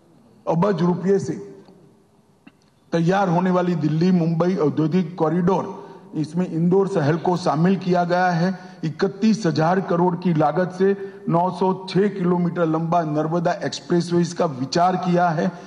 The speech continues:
पांच हजार करोड़ की लागत से तीन सौ किलोमीटर की भारत माला परियोजना को हम आगे लेकर आए हैं, और पांच वित्तीय वर्षों में, सिर्फ पांच वित्तीय वर्षों में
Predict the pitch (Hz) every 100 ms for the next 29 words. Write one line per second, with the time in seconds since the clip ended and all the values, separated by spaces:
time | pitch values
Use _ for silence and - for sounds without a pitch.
0 | - - 175 185 196 175 147 180 190 190
1 | - 151 147 170 180 175 165 185 180 185
2 | 165 147 165 180 - 139 - - - -
3 | 196 196 208 196 - 180 214 190 185 165
4 | 175 135 135 156 185 - - - 147 165
5 | 180 175 147 160 165 165 185 180 190 170
6 | 180 156 156 175 170 165 175 165 170 180
7 | 165 190 - - - - 170 208 233 -
8 | - - - - - - - 175 202 233
9 | - 156 165 - 180 160 147 135 143 139
10 | 139 139 - 202 165 - 170 170 147 139
11 | - 139 127 117 143 139 143 143